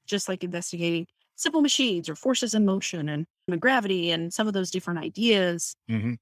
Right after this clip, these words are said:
Speaker 1: Having that foundational knowledge helps them later design an amusement park ride, for example, or design something that's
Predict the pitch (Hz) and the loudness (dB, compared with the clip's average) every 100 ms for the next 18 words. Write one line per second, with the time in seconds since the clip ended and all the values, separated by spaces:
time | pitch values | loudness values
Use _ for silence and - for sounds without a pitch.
0 | _ _ - - 247 214 196 190 - 175 | _ _ -6 0 2 2 0 -2 -4 -4
1 | 180 185 - 170 175 196 180 - - 202 | -2 -4 -4 0 2 2 0 -4 -6 -6
2 | 196 - - 180 175 170 185 180 165 170 | -6 -8 -4 -2 -2 -2 -2 -2 -4 -6
3 | - 175 175 165 165 165 170 - _ _ | -8 -4 -4 -2 0 -2 -4 -10 _ _
4 | - 190 247 269 185 - - 147 160 - | 0 4 6 6 2 -4 -6 -8 -6 -6
5 | 190 175 170 170 190 - 175 170 _ _ | -6 -6 -4 -4 -6 -6 -8 -8 _ _
6 | - 170 165 175 175 175 175 - 190 - | -6 -4 -4 -4 -4 -4 -4 -4 -4 -4
7 | 175 165 156 - | -4 -4 -8 -10